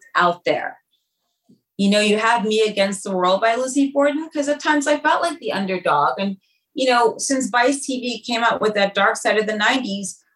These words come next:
I'm sitting there just this past w-, weekend on Saturday with a friend having dinner, and this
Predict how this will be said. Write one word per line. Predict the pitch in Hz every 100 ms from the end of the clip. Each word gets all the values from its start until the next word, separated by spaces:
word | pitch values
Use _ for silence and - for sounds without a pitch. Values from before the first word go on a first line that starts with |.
| -
I'm | 226
sitting | 254 339 330 302
there | 277 254
just | 240 254
this | 277 277 -
past | 233 302 - - _ 190
w-, | 220 - _ 190
weekend | 262 262 226 208
on | 208
Saturday | 285 302 269 208 208 208 _ _ _
with | 220 226
a | -
friend | - 285 269
having | 226 208 233 220
dinner, | 269 262
and | 214
this | 196 165